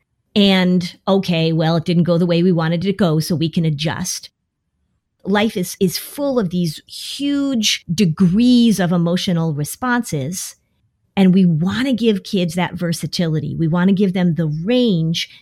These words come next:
to experience things. For example, if I was a little child and accidentally kicked over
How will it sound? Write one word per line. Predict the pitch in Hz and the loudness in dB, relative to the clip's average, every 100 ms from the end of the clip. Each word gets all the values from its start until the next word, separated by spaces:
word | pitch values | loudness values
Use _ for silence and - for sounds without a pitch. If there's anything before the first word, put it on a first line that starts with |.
| - | -6
to | 208 170 | -2 -2
experience | 160 - 185 180 160 123 107 - | -2 -6 -2 0 -2 -4 -8 -10
things. | 113 101 - - _ _ _ _ _ _ _ _ _ _ | -10 -10 -14 -20 _ _ _ _ _ _ _ _ _ _
For | 208 185 | -2 0
example, | 220 226 330 - 147 156 - 208 | 0 0 -2 -2 -4 -4 -2 2
if | 196 180 175 - - _ _ - | 2 2 0 -8 -20 _ _ 0
I | 190 185 190 196 208 208 | 2 4 2 2 0 -2
was | 196 196 | 0 0
a | 202 | 0
little | 180 190 185 185 185 | 0 2 2 0 -2
child | 202 160 156 190 262 - - | 0 0 0 -2 -4 -6 -2
and | 196 180 180 175 175 180 - | 2 4 2 2 0 -4 -4
accidentally | 190 185 - 196 185 180 175 175 175 175 175 165 - | -4 -4 -6 -2 -2 -2 0 0 2 2 0 0 0
kicked | 262 247 - | 0 0 -2
over | 185 190 175 175 175 175 170 175 | 0 0 0 0 0 0 0 -2